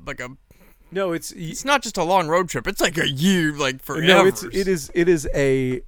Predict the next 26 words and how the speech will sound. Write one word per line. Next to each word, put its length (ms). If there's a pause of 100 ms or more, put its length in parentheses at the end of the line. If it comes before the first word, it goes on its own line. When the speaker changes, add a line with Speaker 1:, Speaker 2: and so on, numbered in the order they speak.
Speaker 2:
you 400
aren't 260
going 320
to 180
live 360
to 140
see 260
the 140
ride 280
home 360
kind 80
of 40
Speaker 1:
Exactly. 420
Speaker 2:
trip. 120
Speaker 1:
Yeah, 180
yeah, 80
Speaker 2:
It's 100
Speaker 1:
yeah. 120
Speaker 2:
not 140
a, 20 (140)
it's 140
not 180
one 100
of 60
those 180
things. 240